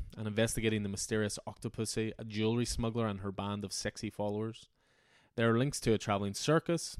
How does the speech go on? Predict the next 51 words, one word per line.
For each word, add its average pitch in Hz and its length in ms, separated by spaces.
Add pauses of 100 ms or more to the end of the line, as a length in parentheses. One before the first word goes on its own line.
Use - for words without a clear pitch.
(240)
There's 175 180
even 214 160
a 117 40
plot 110 280
line 110 160
involving 107 400
a - 20
nuclear 104 320
missile 107 400
going 104 220
off 98 180 (140)
at 117 180
said 107 240
circus. - 500 (920)
The 107 100
plot 202 320
is 139 100
a 123 60
bit 117 160
all 110 160
over 101 140
the 107 80
place, 110 320
to - 80
be 107 100
honest, 107 400 (380)
and 127 140
Octopussy 139 520
could 104 160
better 107 220
be 101 120
classed 98 360
as 104 120
an 101 120
adventure 98 440
movie, 113 320 (360)
as 101 160
in 104 100
opposed 107 420
to 113 60
the 98 80
spy 104 380
movie 101 220
template 98 460
we 95 80
have 101 120
come 104 200
to 104 120
know 104 200
and 107 100
love. 107 300